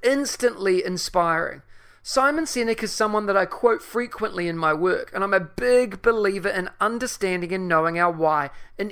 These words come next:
every aspect of our personal and professional lives. One of the things I wanted to share as I reread and, of course, find new inspiring pockets of wisdom from Simon Sinek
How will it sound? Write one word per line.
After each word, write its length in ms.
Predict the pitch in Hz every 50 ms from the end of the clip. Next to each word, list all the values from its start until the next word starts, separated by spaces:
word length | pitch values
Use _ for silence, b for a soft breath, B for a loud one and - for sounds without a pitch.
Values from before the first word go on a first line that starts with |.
| - _ -
every 480 | 233 254 262 240 208 233 262 254 - - -
aspect 480 | 220 254 262 - - - 180 175 -
of 120 | 170 165 170
our 120 | 190 190
personal 480 | 185 - - 185 170 160 - - 190 196
and 80 | 190
professional 600 | - 254 240 - - 156 143 - - 160 156 151
lives. 540 | 160 185 220 226 196 170 147 - 139 131 - b b b b b _ -
One 200 | 220 277 339 403
of 60 | 392
the 100 | 392 392
things 320 | - - 269 240 214 - - _
I 200 | - 202 226 262
wanted 340 | 269 269 254 226 196 - -
to 100 | - 175
share 360 | 160 - - 160 156 151 151
as 100 | 151 151
I 60 | 185
reread 840 | 190 180 165 170 202 220 233 233 196 180 190 196 185 180 180 208 - - -
and, 120 | 196 196
of 120 | 190 170 -
course, 440 | - - - 320 277 220 180 -
find 340 | - - - 208 190 180 185
new 260 | 185 208 226 240 247 -
inspiring 840 | 214 190 180 165 - - - - 208 208 202 208 214 202 190 180 165
pockets 480 | - - - 214 - - - - -
of 120 | 170 147 147
wisdom 520 | 147 185 247 339 359 311 - 220 190 165
from 180 | - - 156 151
Simon 440 | - - 180 170 165 160 151 151
Sinek 440 | - - - 349 370 285 180 - -